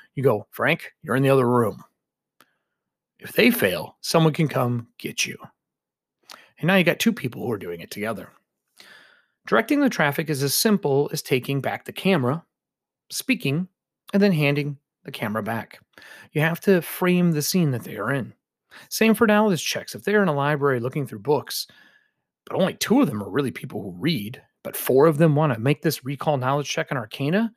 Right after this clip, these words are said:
well, you kinda gotta ask, "Hey, how many of you are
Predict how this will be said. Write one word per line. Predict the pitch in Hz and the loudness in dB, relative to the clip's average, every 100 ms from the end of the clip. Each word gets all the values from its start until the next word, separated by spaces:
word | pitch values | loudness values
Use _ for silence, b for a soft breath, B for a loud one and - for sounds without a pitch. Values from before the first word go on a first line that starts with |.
| b b b b _ - | b b b b _ -20
well, | - 170 220 208 _ _ _ _ | -8 -4 -4 -6 _ _ _ _
you | - | -14
kinda | - 208 233 | -4 -2 0
gotta | 226 214 | 0 0
ask, | 233 208 165 - | 2 0 -2 -8
"Hey, | - 170 104 _ _ _ _ _ | 0 0 0 _ _ _ _ _
how | - | -6
many | 190 262 | -2 2
of | 208 | 0
you | 185 196 | 4 6
are | 143 139 143 | 6 4 2